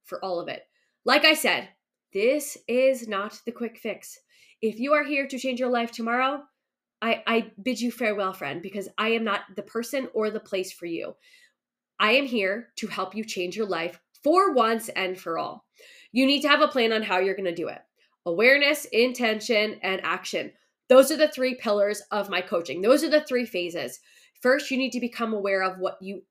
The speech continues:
are and are not doing. You need to become aware of what you are doing versus what you think you're doing. Simple example. You think you eat really clean. "I don't know what's going on. I eat so well."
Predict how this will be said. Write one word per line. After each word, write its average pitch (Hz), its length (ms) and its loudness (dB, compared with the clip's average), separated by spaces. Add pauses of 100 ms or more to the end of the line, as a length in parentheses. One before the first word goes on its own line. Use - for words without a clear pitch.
are 262 640 6
and 220 300 0
are 233 320 4
not 226 300 -2
doing. 190 460 -4 (480)
You 254 160 2
need 247 180 0
to 240 80 -8
become 240 260 -4
aware 220 300 2
of 196 140 -2
what 202 180 -4
you 185 260 -12
are 175 180 -6
doing 254 540 -2
versus 196 480 -4
what 180 200 -8
you 185 140 -14
think 170 420 -10
you're 233 160 -2
doing. 302 360 -2 (300)
Simple 214 400 -2
example. 196 580 0 (880)
You 220 160 -2
think 302 200 -4
you 302 80 0
eat - 140 -2
really 294 180 0
clean. 294 420 -4 (120)
"I 214 120 0
don't 285 140 2
know 403 360 4
what's 294 160 4
going 277 220 0
on. 233 240 0
I 196 60 -2
eat 277 180 -6
so 349 120 -2
well." 359 540 2